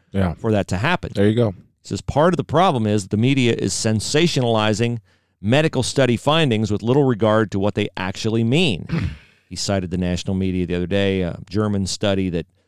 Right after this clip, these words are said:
Speaker 2: said seventy-eight percent have lingering heart damage after covid.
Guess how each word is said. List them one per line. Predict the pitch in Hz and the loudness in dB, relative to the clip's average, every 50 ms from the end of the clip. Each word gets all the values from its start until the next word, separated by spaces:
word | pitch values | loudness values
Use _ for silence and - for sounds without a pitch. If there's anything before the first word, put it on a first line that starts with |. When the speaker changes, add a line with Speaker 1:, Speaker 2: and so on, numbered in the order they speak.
| _ _ _ _ _ | _ _ _ _ _
Speaker 2:
said | - - 104 101 92 82 | -8 -2 -2 -2 -2 -2
seventy-eight | - - - 120 117 117 117 113 113 104 98 104 104 - | -6 -4 0 0 0 2 2 0 0 0 0 -2 -2 -4
percent | - 98 95 - - 104 101 98 92 | -8 -10 -8 -4 -4 -2 -2 0 -2
have | 92 87 | -2 -4
lingering | 87 92 110 113 113 101 107 104 92 | -4 -2 -2 -2 0 0 -2 -2 -2
heart | - 110 123 123 - | -2 -2 -2 -2 -2
damage | - 95 92 90 92 90 80 90 | -4 -4 -2 -2 -4 -4 -2 -4
after | 82 76 - - - | -4 -4 -6 -10 -12
covid. | - - - 147 165 160 98 95 80 | -12 -2 0 2 2 2 0 -2 -6